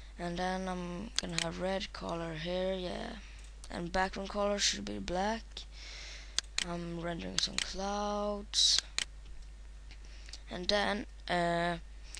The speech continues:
I made a new layer like that, yeah, and then I took filter render clouds on that, uh, one too, and watch it here. Then you're gonna go to filter,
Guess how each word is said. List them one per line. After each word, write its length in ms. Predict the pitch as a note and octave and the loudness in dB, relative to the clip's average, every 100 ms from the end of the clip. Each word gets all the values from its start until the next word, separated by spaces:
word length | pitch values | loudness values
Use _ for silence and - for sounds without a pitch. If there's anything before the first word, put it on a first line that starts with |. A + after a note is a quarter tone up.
| - - - - | -10 -10 -2 2
I 40 | |
made 200 | F#3+ G3 | 4 4
a 60 | - | 2
new 500 | - - - F#3+ - - - - - - - - - | 0 -2 0 0 -2 -8 -12 -12 -14 -14 -14 -14 -8
layer 480 | A2 B2 F#3 G#3 A#3+ G#3+ | -2 2 4 4 4 0
like 180 | F#3 - | -2 0
that, 300 | F#3 G3 A3 | 0 0 2
yeah, 180 | A3 A#3 - - - - - - - - - | 2 2 -4 -2 0 -2 -6 -12 -10 -8 -4
and 180 | F#3+ G#3 | 0 2
then 400 | F#3+ F#3 G3 C#4+ - | 4 4 0 -4 -2
I 60 | - - | -2 6
took 200 | - - - - | 6 6 -4 0
filter 760 | - - - F#3+ F3 - F#3 | 0 2 2 2 8 8 8
render 720 | F3 F3 F3 E3+ E3+ E3 E3 D#3 - | 4 2 2 0 -2 -2 -2 -6 -8
clouds 500 | - F3 F3 E3+ E3+ | -6 -2 0 2 2
on 80 | F3 | 2
that, 220 | E3+ E3 - - - | -2 -2 -4 -6 -4
uh, 60 | E3+ | -4
one 200 | E3+ E3+ | -4 0
too, 340 | - G3+ C4 - - - - - - - - - - - - - | 2 4 0 -4 -12 -10 -8 -8 -10 -12 -12 -12 -14 -12 -12 -6
and 120 | F3 | -2
watch 240 | E3+ E3+ - | -2 0 -2
it 120 | F3 | 0
here. 260 | F3+ G3+ - - - - - - - | 0 0 -4 -12 -12 -12 -12 -12 0
Then 220 | F#3 F3+ | 2 4
you're 80 | F#3 | 2
gonna 400 | - F3+ F3+ F3+ | 4 2 2 2
go 180 | F3+ E3 | 2 2
to 300 | - F3+ E3 | 0 -2 -2
filter, 640 | - G#3 G#3 - G#3+ G#3 | 2 4 4 4 4 2